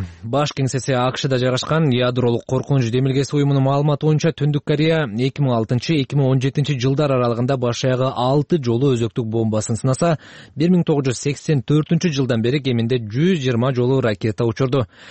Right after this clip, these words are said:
Ракета сыноолорунун үчтөн экиси азыркы лидер Ким Чен Ындын тушунда ишке ашты.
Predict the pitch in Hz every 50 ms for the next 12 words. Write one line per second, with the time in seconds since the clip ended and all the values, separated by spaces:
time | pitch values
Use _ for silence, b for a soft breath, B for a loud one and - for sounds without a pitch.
0 | B B B B B B 156 180 175 - 190 - 170 135 - 156 143 135 131 127
1 | 123 123 120 113 120 139 143 - - - 196 185 160 139 - 131 113 - 156 165
2 | 165 143 113 - 104 101 104 110 95 - - 117 110 123 147 156 143 175 185 160
3 | - - - 160 170 - - 165 139 120 110 110 117 123 117 120 110 - - 110
4 | 107 110 110 107 104 - - - 110 110 - - 110 101